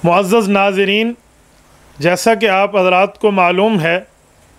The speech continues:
तहरीक इंसाफ पाकिस्तान के चेयरमैन जनाब इमरान खान के बारे में एक शुकूक व शुबहात की कैफियत चली आ रही है।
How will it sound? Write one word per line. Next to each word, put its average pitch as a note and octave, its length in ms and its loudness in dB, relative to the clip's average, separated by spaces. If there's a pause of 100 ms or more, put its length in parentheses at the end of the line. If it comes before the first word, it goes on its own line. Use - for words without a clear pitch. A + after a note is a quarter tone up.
(560)
तहरीक G3 420 -2
इंसाफ A3 680 -2
पाकिस्तान G3 760 -2
के A3 180 0
चेयरमैन G3 720 -2 (840)
जनाब F#3+ 400 -2
इमरान G3 480 0
खान G#3 360 0
के G#3 160 -2
बारे F#3 320 0
में F#3 280 -2 (920)
एक G#3 220 0
शुकूक A3 480 0
व A#3+ 120 4
शुबहात G3 680 -2
की A3 140 -4
कैफियत G#3 680 -2
चली F#3+ 280 -2
आ F3+ 180 0
रही F3+ 300 -2
है। D3 220 -6